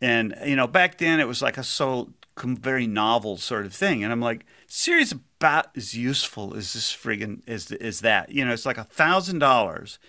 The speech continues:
to ask Siri. Um, "Oops. Yeah, there you go. Sharper Image. Right." And, uh, they're, they still exist. So I get to carrying on about it.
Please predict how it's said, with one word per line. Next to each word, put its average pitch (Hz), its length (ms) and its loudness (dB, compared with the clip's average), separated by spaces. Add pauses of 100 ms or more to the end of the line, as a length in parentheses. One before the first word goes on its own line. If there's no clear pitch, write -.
(140)
to - 100 -8
ask 131 440 2
Siri. 101 640 -2 (1000)
Um, 104 540 2 (2000)
"Oops. - 440 -8 (120)
Yeah, 127 260 4
there 165 180 4
you 131 120 4
go. 113 320 4
Sharper 147 440 2
Image. 123 440 -2
Right." 120 340 2 (380)
And, 139 160 0
uh, 139 80 2
they're, 143 160 4
they 156 260 -2
still 175 320 -2
exist. 131 540 -6 (260)
So 208 320 4
I 226 140 2
get 226 180 0
to 180 100 0
carrying 151 360 4
on 143 180 2
about 98 300 2
it. - 120 -4